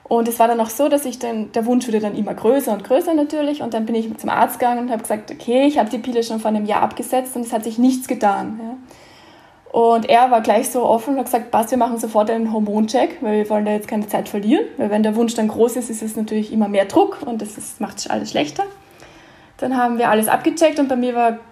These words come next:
alles komplett in Ordnung. Also es gab nichts, ich war ja dann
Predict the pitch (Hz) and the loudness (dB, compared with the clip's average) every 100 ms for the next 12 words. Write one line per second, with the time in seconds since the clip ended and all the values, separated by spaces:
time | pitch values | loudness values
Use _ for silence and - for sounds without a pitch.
0 | - 208 202 - 214 190 202 220 277 294 | -4 -4 -4 -6 -4 -4 -2 2 4 6
1 | 311 302 - - 214 214 214 - 214 220 | 4 0 -6 -12 -10 -6 -8 -4 -4 -2
2 | 220 - - - - 208 202 202 208 202 | -4 -6 -20 -12 -4 0 2 2 0 -4
3 | 208 | -8